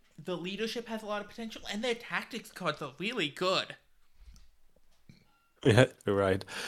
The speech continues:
Speaker 2: And, uh, it's probably the only, uh, um, affiliation where you not get, um,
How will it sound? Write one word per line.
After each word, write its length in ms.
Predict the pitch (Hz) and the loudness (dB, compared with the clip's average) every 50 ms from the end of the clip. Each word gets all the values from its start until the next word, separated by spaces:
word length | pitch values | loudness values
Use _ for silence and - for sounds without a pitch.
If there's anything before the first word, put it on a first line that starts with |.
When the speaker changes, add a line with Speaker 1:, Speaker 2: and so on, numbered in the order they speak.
| - - - - | -8 -8 -2 6
Speaker 2:
And, 380 | - 117 117 127 135 143 147 143 | 10 12 12 12 12 12 12 12
uh, 200 | 127 123 127 147 | 10 8 8 8
it's 220 | 135 131 - - - | 8 8 6 4 0
probably 480 | - - - - 151 160 151 143 143 135 | -2 0 8 12 12 12 12 12 12 12
the 180 | 123 123 - - | 12 10 10 12
only, 440 | 120 120 131 135 131 131 131 127 123 | 12 12 12 12 12 12 12 12 12
uh, 260 | 123 123 120 117 117 110 | 12 12 12 10 10 8
um, 380 | 110 110 110 113 113 110 113 113 - | 8 10 10 10 10 10 8 6 6
affiliation 760 | 117 110 - - 117 104 104 104 104 117 117 - - 131 117 | 4 6 6 6 6 8 8 8 8 8 8 6 6 6 8
where 120 | 107 107 | 10 10
you 180 | 110 110 107 107 | 10 10 10 8
not 440 | 107 107 107 113 120 123 - - - | 8 8 8 8 8 6 4 2 4
get, 400 | - 110 104 107 104 - - - | 8 8 8 8 6 2 0 2
um, 360 | 104 98 95 95 98 98 - | 2 4 4 2 2 -2 -4